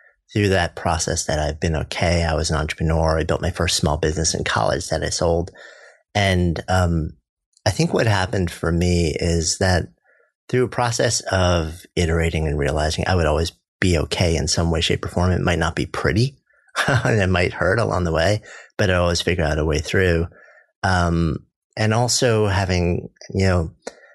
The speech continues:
looked at how hard I was working in the law. I mean, I was, during my short stint in law, which is about, uh, it was about four and a half years,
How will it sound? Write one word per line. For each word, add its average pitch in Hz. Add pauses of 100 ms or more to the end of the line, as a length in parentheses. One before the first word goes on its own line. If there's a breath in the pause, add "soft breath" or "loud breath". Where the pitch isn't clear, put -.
(420 loud breath)
looked 120
at 104
how 98
hard 90
I 80
was 80
working 85
in 76
the 78
law. 82
I 95
mean, 95
I 98
was, 92
during 98
my 90
short 90
stint 82
in 71
law, 76
which 82
is 78
about, 78
uh, -
it -
was 90
about 87
four -
and 85
a 87
half 85
years, 92